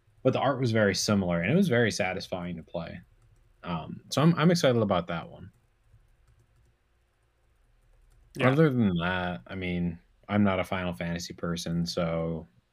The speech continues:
Speaker 1: you know, I'm glad people are excited about it. It's just not for me.
Speaker 2: Yeah. Uh, and honestly, looking at it, I was like, "Wow, this is a lot." And <sighs> I'm somebody who's played Final Fantasy,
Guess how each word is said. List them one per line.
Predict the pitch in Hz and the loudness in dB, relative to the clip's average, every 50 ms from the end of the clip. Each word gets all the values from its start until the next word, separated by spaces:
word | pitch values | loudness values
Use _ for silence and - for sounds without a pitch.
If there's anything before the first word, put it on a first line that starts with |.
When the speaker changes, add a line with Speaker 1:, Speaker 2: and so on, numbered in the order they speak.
| _ _ _ _ _ _ | _ _ _ _ _ _
Speaker 1:
you | 101 | -4
know, | 92 90 | -2 0
I'm | 95 101 | 0 2
glad | 98 101 104 107 101 | 4 4 4 4 4
people | 107 113 104 113 110 | 2 2 2 2 2
are | 104 98 | 2 0
excited | 95 90 - - 107 104 107 | 0 -2 -2 -2 -2 -2 -2
about | 107 107 110 107 110 117 | -2 -2 -2 0 0 0
it. | 117 - | 0 -2
It's | 85 90 | -4 -10
just | 85 82 - | -12 -12 -14
not | - - - - | -14 -16 -14 -14
for | - 85 | -14 -14
me. | 78 76 80 90 - - - - - - _ _ _ _ _ _ _ _ _ _ | -12 -12 -16 -16 -18 -20 -20 -20 -20 -20 _ _ _ _ _ _ _ _ _ _
Speaker 2:
Yeah. | 135 123 107 101 101 98 92 - _ _ _ _ _ _ _ _ _ _ _ _ _ _ _ | -4 -4 -4 -2 -4 -6 -8 -12 _ _ _ _ _ _ _ _ _ _ _ _ _ _ _
Uh, | 127 117 110 107 101 101 - | -4 -2 -2 -2 -2 -4 -4
and | - 117 123 | -4 -4 -4
honestly, | 120 117 117 139 156 147 - 190 185 175 165 | -2 -2 -2 -2 -4 -4 -2 0 0 0 0
looking | 139 127 120 - 151 151 | -2 -4 -4 -4 -6 -8
at | 151 160 165 | -6 -6 -6
it, | 170 170 156 | -6 -8 -8
I | 120 110 | -10 -10
was | 104 104 101 98 | -10 -10 -10 -10
like, | 101 95 92 | -12 -12 -10
"Wow, | 98 98 95 95 98 | -10 -10 -10 -8 -8
this | 101 107 104 107 | -10 -10 -10 -10
is | 104 | -12
a | 101 92 | -12 -12
lot." | 92 95 95 92 92 92 98 - _ _ _ - | -10 -10 -8 -8 -8 -8 -10 -12 _ _ _ -12
And | - 107 101 98 98 95 98 101 - - - _ _ | -12 -10 -10 -10 -12 -12 -14 -16 -18 -20 -20 _ _
<sighs> | - - - - - _ _ _ _ _ _ _ _ _ _ | -16 -16 -16 -16 -18 _ _ _ _ _ _ _ _ _ _
I'm | - 139 185 | -8 -8 -6
somebody | - - 233 226 220 180 | -8 -8 -10 -8 -8 -6
who's | 143 143 131 113 - | -6 -6 -6 -8 -10
played | - - - 110 104 98 | -12 -8 -6 -6 -6 -8
Final | - - 104 101 98 95 | -8 -12 -10 -10 -10 -12
Fantasy, | - - 104 101 107 110 113 - - 139 135 135 156 | -12 -14 -14 -12 -12 -12 -10 -10 -10 -8 -10 -10 -12